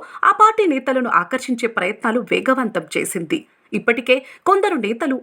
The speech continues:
ఈ రోజున కాంగ్రెస్ కండువా కప్పుకునేందుకు నిర్ణయించారు.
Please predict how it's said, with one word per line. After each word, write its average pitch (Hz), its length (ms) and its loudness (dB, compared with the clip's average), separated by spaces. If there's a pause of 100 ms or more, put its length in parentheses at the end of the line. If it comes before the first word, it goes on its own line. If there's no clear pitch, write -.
(120)
ఈ 240 140 4
రోజున 285 340 2
కాంగ్రెస్ 240 460 2
కండువా 226 380 -2
కప్పుకునేందుకు 247 680 0
నిర్ణయించారు. 185 720 -2